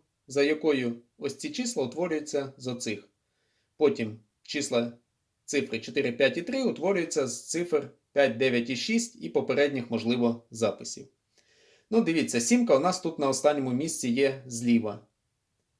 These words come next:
І сімка на першому справа. Але в другому записі у нас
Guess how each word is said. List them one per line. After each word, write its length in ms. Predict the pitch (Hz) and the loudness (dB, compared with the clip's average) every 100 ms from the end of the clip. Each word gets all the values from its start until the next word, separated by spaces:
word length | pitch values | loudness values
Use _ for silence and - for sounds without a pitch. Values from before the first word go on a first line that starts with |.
| _ _ _ _ _ _ _ _ | _ _ _ _ _ _ _ _
І 60 | - | -8
сімка 340 | - 180 165 | -4 0 2
на 100 | 127 | 2
першому 420 | 117 143 139 143 131 | 4 0 0 -4 -6
справа. 420 | - 113 107 110 | 0 0 2 2
Але 360 | 160 190 156 139 | 4 2 0 -6
в 20 | |
другому 380 | 139 233 220 196 | 4 6 6 0
записі 440 | 175 185 175 - | 4 2 2 -2
у 60 | 127 | -2
нас 420 | 139 170 170 - | -2 -2 -4 -14